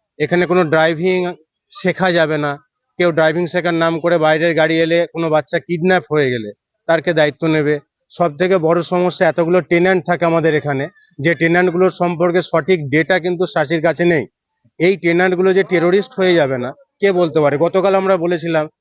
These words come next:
যে এটা থেকে তো ফিউচার খাগড়াগড় আর একটা হয়ে যেতে পারে। তো এইগুলোকে অঙ্কুরে বিনাশ করতে হবে। আর যেটা খুব খারাপ জিনিস শুরু হয়েছে, আমাদের গোড্ডা আন্ডারপাস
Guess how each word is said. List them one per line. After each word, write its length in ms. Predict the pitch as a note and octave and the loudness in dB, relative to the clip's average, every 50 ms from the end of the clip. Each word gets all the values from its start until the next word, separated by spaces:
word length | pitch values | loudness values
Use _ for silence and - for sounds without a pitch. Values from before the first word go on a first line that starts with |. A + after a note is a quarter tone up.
| _ _ - | _ _ -4
যে 80 | D#3 E3 | -2 0
এটা 160 | E3 F#3 F3 | 0 0 0
থেকে 240 | - F#3 F3 E3+ F3+ | 0 0 -2 -2 -2
তো 120 | - F#3 F3+ E3+ - | 0 0 0 0 0
ফিউচার 300 | - G3 F#3+ F#3 G3 F#3 | -4 -6 0 0 0 0
খাগড়াগড় 500 | - - E3+ E3 F#3 G3 F#3 G3 F#3+ F#3 | 0 -2 -2 0 2 2 2 4 4 4
আর 80 | F3 F#3 | 2 2
একটা 200 | F3+ - - E3+ | 0 -2 0 0
হয়ে 180 | E3 D#3+ C#3+ | 2 2 0
যেতে 160 | C#3+ A#2 C3+ A#2+ | 0 -2 -4 -6
পারে। 240 | G2 A#2 G#2 F#2+ F#2 - _ _ _ _ _ _ - | -4 -6 -8 -8 -10 -18 _ _ _ _ _ _ -6
তো 60 | D3+ - - | -6 -4 0
এইগুলোকে 680 | D#3 E3+ F3+ F#3+ F#3+ E3+ G3 G3+ G#3 G#3 F#3+ - A3 A3 A3+ A#3 A3 - - | 2 2 2 2 0 -2 0 0 0 0 0 0 0 0 0 0 -2 -4 -4
অঙ্কুরে 460 | E3+ F3 F#3+ G3 F#3+ - G#3+ G#3+ A3 G#3+ | -4 -2 0 -2 -2 0 0 2 2 2
বিনাশ 300 | E3+ G3 G3+ G3+ F#3 - - | 2 0 0 0 0 -2 -4
করতে 300 | E3+ D#3 _ - D3 C3 | -6 -8 _ -4 -4 -4
হবে। 260 | A#2+ G#2+ F2+ F#2 F#2+ _ _ _ _ _ _ _ _ _ _ - | -4 -4 -8 -10 -18 _ _ _ _ _ _ _ _ _ _ -4
আর 220 | B2 C3+ D#3 E3+ | 0 2 2 0
যেটা 280 | E3 D#3+ F#3+ F#3 - G#3+ G3 _ _ _ | 0 0 -2 0 0 0 -2 _ _ _
খুব 160 | - A3 G#3+ G3 F#3+ G3 | -6 -6 -6 -6 -2 -2
খারাপ 180 | G3 G#3 G#3 | 0 0 0
জিনিস 280 | F#3 F#3 G#3 A3 G#3+ - - | -2 -2 -4 -4 -4 -4 -4
শুরু 220 | - A3 A#3+ A3+ | -2 0 2 2
হয়েছে, 480 | F#3+ F3 D#3 C#3 B2 - - D3 F3 A3+ - - _ _ _ - | 2 2 0 0 -2 -6 -6 -8 -8 -8 -12 -20 _ _ _ -8
আমাদের 300 | A#2+ C3 D#3 D#3 F3 F3+ | -4 -2 0 0 0 0
গোড্ডা 280 | D#3 E3+ F3+ E3 G3 F#3 | 2 0 0 2 2 0
আন্ডারপাস 460 | F#3 F#3 F#3+ F#3 F#3+ F#3 F3+ G3 F#3+ | 2 0 0 0 -2 0 0 0 -2